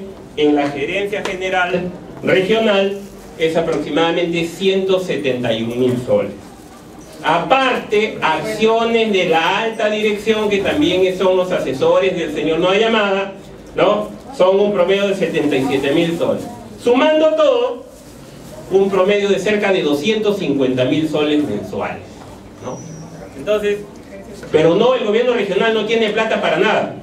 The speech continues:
pero sí tiene plata para, para pagar, pues, exorbitantes sueldos, y, y ahí la consejera en un momento va a hacer también uso de la palabra, porque se están hablando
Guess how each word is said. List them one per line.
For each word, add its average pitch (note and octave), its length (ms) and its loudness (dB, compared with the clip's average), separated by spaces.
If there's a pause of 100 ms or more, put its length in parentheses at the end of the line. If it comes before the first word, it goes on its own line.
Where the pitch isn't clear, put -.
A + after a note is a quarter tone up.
pero C3 160 0
sí F#3+ 140 -4
tiene G3+ 260 2
plata F#3+ 340 0
para, E3 320 -2
para - 240 0
pagar, D3+ 320 2
pues, E3+ 260 -2 (120)
exorbitantes C3 800 0
sueldos, E3 400 2 (320)
y, C#3 260 0
y C#3 160 2
ahí D3+ 240 2
la D#3 140 0
consejera C#3 400 0
en D#3 80 0
un D#3 60 0
momento D3+ 340 0
va D3 80 0
a - 20 -2
hacer D3+ 200 -2
también D3 240 -2
uso D#3+ 120 0
de D3+ 60 0
la C#3+ 60 0
palabra, D3+ 360 0
porque C3+ 220 -6
se B2 60 -8
están D3+ 200 -2
hablando D3 500 0